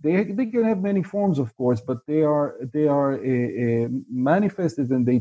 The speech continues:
take form manually. And the, and the way they are, uh, and they can be found everywhere, from your home, in your home shrine, right? And to your yard with the small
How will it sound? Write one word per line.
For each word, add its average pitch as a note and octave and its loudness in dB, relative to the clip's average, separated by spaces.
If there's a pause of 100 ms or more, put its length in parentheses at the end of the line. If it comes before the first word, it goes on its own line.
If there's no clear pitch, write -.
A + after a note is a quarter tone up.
take D#3+ 0
form D3 -2 (160)
manually. C3 2
And A2+ 2
the, B2+ 0
and B2 0
the A#2+ 0
way G#3 0
they C4 0
are, B2+ -2 (960)
uh, A#2+ 2 (220)
and C#3+ 0
they F3 0
can B3+ 0
be A#3+ 2
found B3 -2
everywhere, A3+ 2
from G3 -2
your G3 2
home, G#3 0
in D#3 -2
your C#3 2
home F#3 2
shrine, G#3+ 0
right? A3 0
And D#3+ -6
to F#3+ -6
your E3 2
yard D#3 0
with E3 -2
the C3+ -4
small E3 -2